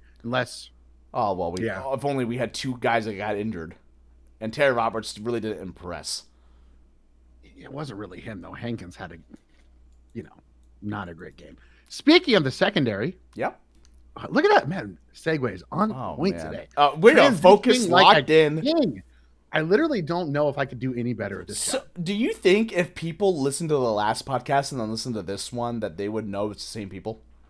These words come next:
Speaker 1: I don't even think I was the same person. That game changed me.
Speaker 2: I, I honestly thought about quitting the podcast, and I do nothing but sit here and talk into a microphone for thirty-five, forty-five, fifty minutes.
Speaker 1: Just, like, silently crying, or?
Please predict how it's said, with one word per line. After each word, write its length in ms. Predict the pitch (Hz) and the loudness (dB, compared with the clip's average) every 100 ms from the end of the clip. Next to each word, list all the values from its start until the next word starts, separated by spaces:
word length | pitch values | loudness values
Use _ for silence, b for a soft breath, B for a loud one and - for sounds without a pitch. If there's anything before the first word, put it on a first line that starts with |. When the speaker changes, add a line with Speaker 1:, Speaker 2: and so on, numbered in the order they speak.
| _ _ _ _ _ _ _ _ _ _ _ _ _ | _ _ _ _ _ _ _ _ _ _ _ _ _
Speaker 1:
I 120 | 139 214 | 0 2
don't 100 | 233 | 2
even 100 | 151 | 0
think 140 | 113 | -2
I 80 | 107 | -4
was 120 | 98 | -4
the 80 | 95 | -10
same 180 | 92 87 | -12 -16
person. 340 | 90 - 80 _ _ _ _ _ _ _ _ _ _ _ - | -16 -18 -20 _ _ _ _ _ _ _ _ _ _ _ -4
That 140 | 165 | -2
game 180 | 208 254 | 2 0
changed 340 | - 117 113 87 | 0 -4 -4 -8
me. 140 | 78 _ - | -18 _ -4
Speaker 2:
I, 180 | 127 143 | -4 0
I 220 | 135 151 | 0 0
honestly 420 | 113 120 120 120 | 0 0 -2 -6
thought 160 | 113 104 | -4 -4
about 180 | 98 - | -4 -6
quitting 260 | 98 90 | -10 -8
the 80 | 87 | -10
podcast, 520 | 85 90 - 104 101 | -10 -12 -8 -8 -8
and 220 | - 95 92 | -12 -12 -8
I 200 | 95 101 | -8 -8
do 120 | 98 | -10
nothing 280 | 92 92 90 | -10 -10 -12
but 120 | 87 | -10
sit 180 | - 82 | -12 -10
here 180 | 92 92 | -10 -10
and 100 | 80 | -10
talk 200 | 85 87 | -12 -12
into 160 | 82 | -12
a 40 | 82 | -12
microphone 520 | 85 80 80 87 76 | -12 -16 -14 -14 -14
for 120 | 78 | -18
thirty-five, 520 | - 87 80 82 80 | -14 -14 -12 -14 -14
forty-five, 500 | - 82 78 87 80 - | -12 -14 -12 -14 -14 -14
fifty 260 | 85 78 73 | -14 -14 -16
minutes. 360 | 71 73 - _ b b b b b b - 117 | -16 -16 -18 _ b b b b b b -14 -8
Speaker 1:
Just, 220 | 110 - | -6 -6
like, 180 | 98 85 - | -10 -12 -18
silently 680 | - - - 101 101 98 104 | -16 -10 -4 -4 -4 -8 -10
crying, 360 | 104 95 180 | -8 -6 -4
or? 180 | 110 80 | -6 -10